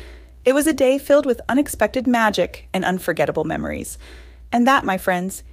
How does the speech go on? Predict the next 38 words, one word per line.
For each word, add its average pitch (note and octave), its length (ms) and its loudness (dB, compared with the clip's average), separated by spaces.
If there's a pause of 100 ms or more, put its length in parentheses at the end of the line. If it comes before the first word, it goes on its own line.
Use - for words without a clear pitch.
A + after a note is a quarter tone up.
(140)
is A3+ 120 -2
the B3 100 -2
tale A3+ 420 -2
of G#3+ 160 -6
the G3+ 80 0
most F#3+ 500 -2
memorable E3 480 -2
Ramos D#3+ 400 -2
Gin D#3+ 220 -4
Fizz D3+ 440 0 (100)
I've D#3+ 240 -2
ever D#3 240 -2
had. - 420 -10 (600)
It F#3 60 -2
was F3+ 160 -2
a E3+ 80 -4
drink G3 380 -6
that E3+ 360 -6
not E3 280 -2
only E3+ 220 -2
delighted D#3+ 380 0
my D#3+ 120 -6
taste E3 340 -6
buds, E3+ 300 -6
but E3+ 160 -4
also F3 240 -4
granted E3 360 -8
me E3 120 -6
the D#3 80 -8
gift D#3 260 -6
of D#3+ 160 -10
balance, D#3+ 600 -2 (600)
if F3 160 -6
only E3+ 200 0
for E3 180 -4
a D#3+ 40 -2
short - 280 -2
while. D#3+ 320 -4